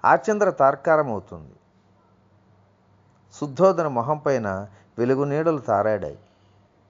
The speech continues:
ఆనందం మాటున రవంత విషాల-, విషాదం కూడా కదలాడింది. అయినా మనసు కలతపడనీయక,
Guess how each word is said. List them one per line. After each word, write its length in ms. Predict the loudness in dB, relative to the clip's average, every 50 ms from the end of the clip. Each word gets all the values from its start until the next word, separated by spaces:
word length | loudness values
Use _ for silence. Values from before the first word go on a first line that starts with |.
| _ _ _ _ _ _ _
ఆనందం 480 | 2 2 4 4 4 2 2 0 2 2
మాటున 560 | 2 0 0 -2 -6 -6 -4 -6 -6 -6 -10 -14 _ _ _ _ _ 2
రవంత 280 | 2 2 2 0 -2 -4
విషాల-, 560 | -4 -4 -6 -6 0 2 2 2 2 0 -6 -8
విషాదం 480 | -14 -16 -6 2 2 2 2 2 -2 -2
కూడా 200 | -2 -2 -2 -2
కదలాడింది. 680 | -2 -4 -6 -4 -2 -2 -2 -2 -2 -6 -14 -16 -20 -20 _ _ _ _ _ _ _ _ _ _ _ _ _ _ _ _ _ _ _ _ _ _ _ _ _ _ 4
అయినా 460 | 6 6 8 6 6 4 2 0 -6 -10 -18 _ _ _ _
మనసు 340 | 2 2 2 2 0 -2 -4
కలతపడనీయక, 1040 | 0 2 0 2 2 0 0 0 -2 -4 -2 -4 -4 -6 -6 -6 -4 -2 -2 -2